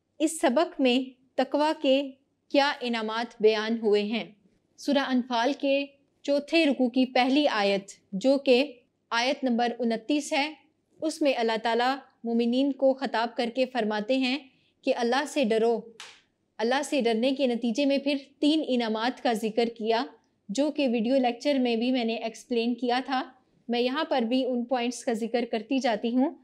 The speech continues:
तो जब आप अपने जवाब को अटेम्प्ट करेंगे, इस सवाल का हल निकालेंगे, तो सबसे पहले जवाब की हेडिंग दे दें और उसके बाद चूँकि आपसे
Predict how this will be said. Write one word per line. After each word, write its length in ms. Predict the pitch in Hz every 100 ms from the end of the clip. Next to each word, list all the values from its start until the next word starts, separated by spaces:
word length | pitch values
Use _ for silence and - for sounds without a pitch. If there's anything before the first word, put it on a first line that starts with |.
| _ _ _ _ -
तो 60 |
जब 240 | 247 311 285
आप 260 | 254 254 247
अपने 340 | 233 247 262
जवाब 380 | 254 226 214 240 -
को 120 | 277 -
अटेम्प्ट 380 | 226 240 262 -
करेंगे, 460 | 262 240 277 247 240 285 - _ _ 277
इस 160 | 269
सवाल 360 | 294 240 233 262
का 160 | 262 254
हल 180 | 233 247 269 262
निकालेंगे, 680 | 208 220 226 226 262 285 277 294 _
तो 60 | 254
सबसे 380 | - 320 320 320
पहले 320 | 311 254 262
जवाब 360 | 247 226 220 226
की 120 | - 233
हेडिंग 400 | 233 220 277 277
दे 120 | 247
दें 200 | 226 247 277 _ _
और 140 | 247 240
उसके 300 | 294 - 294
बाद 340 | 240 240 269 - _ _ _ -
चूँकि 240 | 311 302
आपसे 360 | 254 240 -